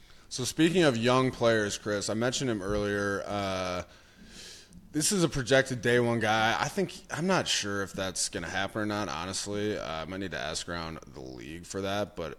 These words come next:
uh, I mentioned him earlier, Leonard Taylor the third from Miami. I think he's pretty raw, honestly. I think he'll test really, really well, but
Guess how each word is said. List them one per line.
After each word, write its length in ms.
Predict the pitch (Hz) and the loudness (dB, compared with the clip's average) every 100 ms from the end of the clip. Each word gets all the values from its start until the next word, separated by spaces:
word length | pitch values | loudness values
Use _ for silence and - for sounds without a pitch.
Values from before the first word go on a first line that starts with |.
| - | -8
uh, 40 | |
I 120 | 90 87 | -6 -2
mentioned 320 | 117 - 131 | 0 0 0
him 60 | 104 | 0
earlier, 240 | 107 104 | 0 0
Leonard 320 | 101 107 120 113 | 0 0 0 0
Taylor 360 | 120 110 107 | 2 4 2
the 120 | 98 90 | 0 -4
third 400 | - 107 107 92 | -2 0 2 0
from 160 | 104 | -6
Miami. 500 | 92 92 95 101 101 | -4 -2 -2 -2 -2
I 60 | 85 | -2
think 200 | - 160 | -4 -2
he's 160 | 196 | -2
pretty 300 | - - 131 104 | -2 2 2 2
raw, 540 | 82 85 82 73 73 - | -2 -2 0 -2 -4 -8
honestly. 480 | 82 90 87 - 78 | -4 -4 -4 -6 -6
I 100 | 71 | -6
think 180 | - 127 | -4 0
he'll 140 | 165 | 0
test 400 | - - 110 110 92 | 0 -2 0 0 -4
really, 280 | 98 104 | -2 -2
really 240 | 95 95 92 | -2 -2 -4
well, 320 | 65 82 120 | -4 -2 -2
but 220 | 110 85 | -2 -4